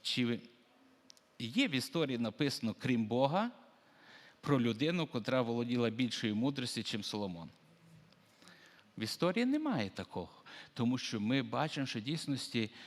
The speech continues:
та мудрість, котра була дана Богом йому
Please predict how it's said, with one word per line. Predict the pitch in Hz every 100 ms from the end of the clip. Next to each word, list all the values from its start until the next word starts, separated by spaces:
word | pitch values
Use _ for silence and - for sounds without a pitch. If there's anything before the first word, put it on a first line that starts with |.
| - -
та | - 160
мудрість, | 160 180 160 147
котра | - 135 143
була | 127 147 139
дана | 123 151 156 123
Богом | 107 120 220 320 370 349
йому | 262 156 110 87